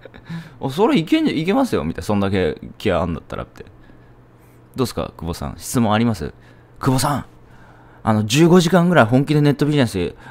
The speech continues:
やれば稼げますか？」みたいな。<laughs> どうすか、質問来たことあります？<laughs> まあ、実際その人は稼げましたけどね。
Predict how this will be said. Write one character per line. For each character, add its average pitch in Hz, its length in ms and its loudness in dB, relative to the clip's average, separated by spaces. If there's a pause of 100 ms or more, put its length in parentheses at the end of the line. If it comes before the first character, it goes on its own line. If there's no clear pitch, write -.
(180)
や 104 140 0
れ 107 80 0
ば 104 140 0
稼 123 240 -2
げ 156 60 4
ま 160 100 4
す - 80 -6
か？」 - 140 -4
み - 60 -14
た - 80 -14
い - 40 -14
な。 - 80 -18 (840)
<laughs> - 840 -20
ど 120 100 0
う - 20 2
す - 80 -12
か、 - 80 -4
質 - 160 -4
問 120 100 4
来 - 80 -2
た 127 80 0
こ 92 80 0
と 78 60 -2
あ 78 40 0
り 90 80 -6
ま 95 120 -6
す？ - 200 -10 (540)
<laughs> - 580 -20
ま 196 140 2
あ、 165 40 2
実 185 160 -6
際 220 100 0
そ 208 100 -2
の 208 60 -2
人 196 100 -4
は - 40 -4
稼 107 200 -6
げ 123 60 -2
ま 127 120 -2
し - 60 -10
た - 60 -10
け 65 80 -10
ど - 80 -12
ね。 - 240 -14